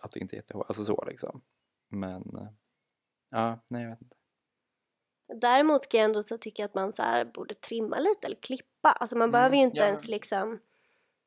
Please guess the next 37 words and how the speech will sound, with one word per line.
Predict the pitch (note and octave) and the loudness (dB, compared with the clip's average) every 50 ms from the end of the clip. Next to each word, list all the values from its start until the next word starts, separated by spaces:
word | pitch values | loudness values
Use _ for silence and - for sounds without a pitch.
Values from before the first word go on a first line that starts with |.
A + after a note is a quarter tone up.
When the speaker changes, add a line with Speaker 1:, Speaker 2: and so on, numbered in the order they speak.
| _ _ _ - - _ - | _ _ _ -20 -20 _ -14
Speaker 2:
alltså | - F#3 A#3+ A3+ A#3 A#3 | -8 -4 -2 -2 0 2
raka | A#3 B3+ B3+ B3 A3 G#3+ G#3 - - _ - D4 | 4 4 6 6 6 4 2 -2 -4 _ 2 4
är | |
ju | C#4+ C4+ | 4 4
något | B3+ A#3 A3+ - | 4 2 2 -2
helt | A3+ A3 - | -4 -4 -2
annat, | G#3 G#3 G#3+ | 0 0 0
men | A#3 A#3 A3+ | 2 2 2
alltså | A3 G#3+ - A3 | 2 0 0 -2
man | A3+ A3 G#3+ | -2 -2 -2
klipper | - - B3+ C4 - _ _ _ _ - | -4 -4 -4 -4 -4 _ _ _ _ -2
ju | C#4 C4+ | 0 0
sitt | B3 - B3+ A#3+ | 0 0 -2 0
hår | A3+ G#3+ G#3+ | 0 0 0
på | G#3 - G3 | 0 -4 -8
huvudet | F#3 A#3+ A3+ A3+ A3+ A3+ A#3 G#3+ | -8 -4 -4 -2 -2 -2 -2 2
Speaker 1:
Mm. | G#3+ - D4+ | 2 2 2
Speaker 2:
också, | C4+ - - - | 2 -2 -4 -2
eller | A#3+ A3+ A3+ G#3 G#3 | -2 -2 -2 -2 -4
så | - - | -4 -4
här, | F#3+ E3 C#3+ | -4 -4 -4
Speaker 1:
Mm. | A2 A2 - - _ _ _ _ _ _ _ - - | -6 -8 -10 -14 _ _ _ _ _ _ _ -12 -10
Speaker 2:
eh, | - - - - - - - - - - G4 - | -8 -8 -8 -8 -10 -10 -10 -10 -10 -10 -10 -6
det | G#3+ A#3 | -6 -4
handlar | A#3 B3 A#3+ A#3+ A3 G#3+ | -2 0 0 0 0 -2
ju | G3+ | -2
mest | F#3 G3 G3 - - - - | -4 -6 -6 -8 -10 -8 -6
om | A2 C3 F#3+ | -6 -6 -6
att | G#3+ - _ - | -8 -10 _ -10
så | - - | -6 -6
här, | A2+ - - - - _ _ _ _ _ _ _ _ _ _ _ _ _ - | -6 -6 -8 -12 -18 _ _ _ _ _ _ _ _ _ _ _ _ _ -10
klippa | - A3+ A3 A3 G3 | -10 -6 -6 -4 -2
naglarna, | F#3 G3 A3+ G#3+ - - - A#3+ A3+ A#3 A#3+ | 0 0 0 -2 -4 -8 -10 -6 -4 -4 -4
alltså, | A#3 - A#3+ | -2 -2 -2
alltså | A3+ A#3+ B3 G#3+ G#3+ | -2 -2 -2 -2 0
Speaker 1:
Mm. | |
Speaker 2:
du | B3 | 0